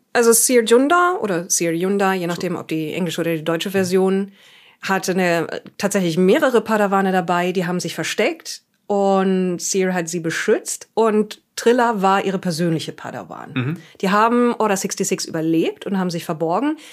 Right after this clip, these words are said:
Speaker 1: Das Imperium hat ihnen aber hinterhergeschnüffelt und Seer hat an einem gewissen Punkt gesagt, „Trilla, du musst jetzt den Rest beschützen, ich geh raus und halte die auf.“ Dann ist Seer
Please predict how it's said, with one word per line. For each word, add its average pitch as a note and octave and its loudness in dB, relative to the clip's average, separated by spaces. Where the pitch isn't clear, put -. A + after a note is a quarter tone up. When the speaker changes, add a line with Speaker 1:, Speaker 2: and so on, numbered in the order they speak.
Speaker 1:
Das F#3+ -2
Imperium A3 2
hat G#3+ -2
ihnen G3 0
aber F#3 -2
hinterhergeschnüffelt B3 -2
und F#3+ -2
Seer A#3+ 0
hat G3+ -6
an G3+ 2
einem F#3 0
gewissen A#3 0
Punkt A3+ 0
gesagt, F#3+ -2
„Trilla, G#3+ 2
du G3 -2
musst G3+ 0
jetzt - -8
den F3 -2
Rest G3+ -2
beschützen, G#3 0
ich G#3+ 2
geh G3+ 2
raus E3 -2
und F3 -4
halte E3 -2
die D#3 -6
auf.“ - -12
Dann E3 -6
ist - -8
Seer F3+ 0